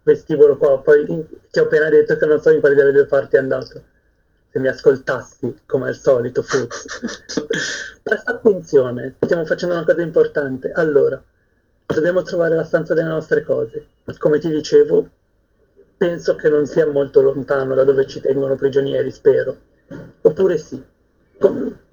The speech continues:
Speaker 1: dove potrebbe essere?
Speaker 2: Forse le avranno già vendute.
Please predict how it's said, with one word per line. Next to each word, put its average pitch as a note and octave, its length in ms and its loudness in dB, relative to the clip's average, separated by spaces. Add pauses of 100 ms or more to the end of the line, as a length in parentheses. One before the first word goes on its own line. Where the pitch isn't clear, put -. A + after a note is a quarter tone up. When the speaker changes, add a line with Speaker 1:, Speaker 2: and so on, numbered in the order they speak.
Speaker 1:
dove - 240 2
potrebbe F3+ 380 0
essere? - 500 -10 (560)
Speaker 2:
Forse - 260 -2
le F#2 80 -4
avranno E2 280 -6
già F2 120 -4
vendute. D#2+ 600 -8